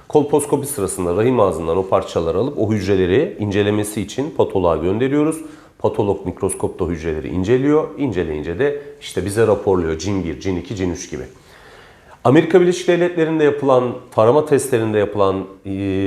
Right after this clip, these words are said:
özellikle insidans, prevalans çalışmalarında cin bir, yani düşük dereceli cinlerde, düşük, e, dereceli lezyonlarda insidans yüzde dört, cin iki ve cin üç yüzde beş olarak saptanıyor. Yani tarama testlerinde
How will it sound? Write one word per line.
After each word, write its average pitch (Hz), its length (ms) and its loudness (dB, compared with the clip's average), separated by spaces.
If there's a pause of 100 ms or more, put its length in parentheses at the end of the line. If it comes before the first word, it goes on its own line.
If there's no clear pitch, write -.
(140)
özellikle 117 760 2
insidans, 113 640 0
prevalans 123 540 4
çalışmalarında 101 1040 0
cin 117 340 -2
bir, 127 540 0
yani 92 400 0
düşük 135 400 -6
dereceli 95 500 0
cinlerde, 87 760 0 (320)
düşük, 139 360 -6 (200)
e, 92 60 -6
dereceli 90 680 2
lezyonlarda 85 800 0 (240)
insidans 113 600 2
yüzde 107 380 4
dört, - 420 2
cin 120 180 -2
iki 131 200 -2
ve 151 120 0
cin 127 160 0
üç - 180 -4
yüzde 147 260 0
beş 156 200 4
olarak 87 300 0
saptanıyor. 62 560 -8 (560)
Yani 87 180 0
tarama 143 360 4
testlerinde 110 760 0